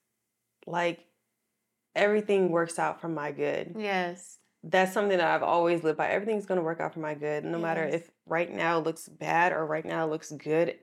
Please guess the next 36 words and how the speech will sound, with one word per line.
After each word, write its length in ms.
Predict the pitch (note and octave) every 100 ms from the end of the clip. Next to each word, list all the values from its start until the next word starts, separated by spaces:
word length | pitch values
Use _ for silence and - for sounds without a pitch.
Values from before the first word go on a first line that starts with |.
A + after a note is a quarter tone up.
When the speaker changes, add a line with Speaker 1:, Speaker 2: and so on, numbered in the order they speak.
| _ D#3+
Speaker 1:
everything 440 | F3 F3+ F3 E3
is 80 | E3
still 140 | E3
gonna 160 | D#3+ D3+
work 140 | D3+
out 160 | D#3 -
for 80 | -
my 140 | -
good. 240 | D#3+ - -
Speaker 2:
Mm-hmm. 400 | A#3+ A3+ G#3 G#3
Speaker 1:
We've 280 | F#3+ G3 F#3 - - _
all 300 | F3 F#3 F#3+
been 300 | F3 E3+ E3+
through 640 | E3 D#3+ D#3+ D#3 D3+ D3+ - _ _ _ _ _ _ _ _ -
crazy 360 | - E3+ E3
situations, 720 | E3 - E3 D#3+ D#3+ E3 D#3+
traumatic 560 | - G3+ D#3+ D3 D3 D3
events, 600 | D3+ D#3 D#3 D#3+ D#3+ -
you 160 | - F3+
know, 200 | D3 D3
things 320 | D3 E3+ F3
that 120 | E3 -
you're 160 | E3
just 220 | D3+ D3+
like, 200 | - - -
"I 100 | E3
don't 140 | D#3
know 120 | -
how 240 | C#3+ E3 D#3
I'm 120 | D#3
ever 140 | D#3
gonna 140 | D#3+ D#3
move 240 | D3+ D#3+
on 240 | D#3 D#3 D#3
in 120 | D3+
Speaker 2:
Right. 240 | C#3+ D3